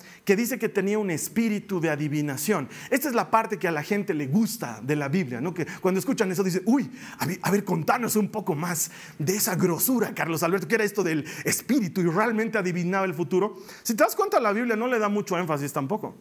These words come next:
No es que adentra en el asunto. Dice, había una muchacha que tenía un espíritu que le permitía adivinar el futuro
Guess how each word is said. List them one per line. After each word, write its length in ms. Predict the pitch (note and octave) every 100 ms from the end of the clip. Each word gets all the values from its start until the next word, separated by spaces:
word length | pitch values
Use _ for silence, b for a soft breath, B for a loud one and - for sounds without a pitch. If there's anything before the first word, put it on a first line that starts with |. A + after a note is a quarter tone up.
| - B B B B
No 160 | G3
es 80 | C#4+
que 120 | C#4
adentra 500 | G#3 F#3 A3 A3 G3
en 100 | E3+
el 120 | E3 D#3
asunto. 680 | C#3+ A#3 A3+ - C3 - - - -
Dice, 280 | A#3 C4+ B3+ B
había 280 | - B3+ D#4
una 160 | F#4+ F4
muchacha 440 | D#4+ - A3 C4
que 100 | A3+
tenía 220 | G3 A3+
un 80 | A#3
espíritu 600 | A3 - A#3 A#3 B3+ D4 - - - - D3+ -
que 120 | F3+
le 80 | D#3
permitía 400 | F#3 F3+ D#3 G3+
adivinar 400 | G3 F#3 F#3 F#3+
el 100 | F3+
futuro 440 | G#3 E3 D#3+